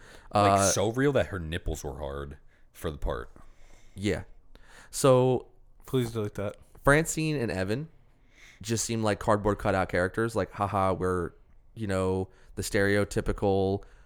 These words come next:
Speaker 2: horny teenagers, or the, or, you know, like, that kind of role. And of course, we're gonna wipe them early. Then you've got the, you know, your last girl lead in Eliza Dushku, which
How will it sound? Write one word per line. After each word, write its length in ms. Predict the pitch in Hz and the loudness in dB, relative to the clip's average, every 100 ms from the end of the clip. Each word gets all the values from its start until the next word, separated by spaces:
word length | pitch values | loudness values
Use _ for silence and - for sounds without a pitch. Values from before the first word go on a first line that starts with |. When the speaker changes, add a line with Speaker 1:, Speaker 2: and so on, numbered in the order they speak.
| - | -20
Speaker 2:
horny 280 | - 107 95 | -2 0 0
teenagers, 640 | 92 135 95 80 76 85 - | -2 -2 -2 -2 -6 -6 -6
or 160 | 92 92 | -2 0
the, 80 | 92 | -2
or, 220 | 101 95 | -4 -6
you 100 | 87 | -4
know, 120 | 104 | -2
like, 160 | 95 98 | -2 2
that 160 | 113 - | 0 2
kind 160 | 113 | -2
of 100 | 95 | 0
role. 320 | 98 92 147 - - - | 2 2 2 -4 -20 -4
And 320 | 104 101 98 - | 0 0 0 -6
of 60 | |
course, 240 | - 113 95 | 0 0 2
we're 60 | |
gonna 120 | 107 98 | 0 0
wipe 220 | 95 90 | -2 -2
them 180 | 90 87 | -4 -4
early. 320 | 85 85 104 - - - - - - - | -6 -8 -8 -14 -20 -20 -20 -20 -20 -6
Then 220 | 107 120 | 4 4
you've 160 | 120 120 | 6 4
got 460 | 117 104 101 - 107 | 6 6 4 2 -2
the, 440 | 104 101 98 101 - - - - - - | -2 0 -2 -4 -8 -20 -20 -20 -20 -10
you 140 | 110 | -2
know, 340 | 104 92 92 87 | 4 6 4 2
your 340 | 101 95 87 - - | -2 -2 -4 -12 -8
last 340 | 95 - - | -4 -4 -4
girl 380 | 107 90 110 - - | -4 -6 -8 -12 -12
lead 380 | 104 101 110 123 143 - | -8 -4 -4 -6 -10 -8
in 80 | 95 | -4
Eliza 300 | 98 95 95 | 0 -2 -2
Dushku, 340 | 104 - 139 156 | -6 -4 -4 -2
which 180 | 165 | -4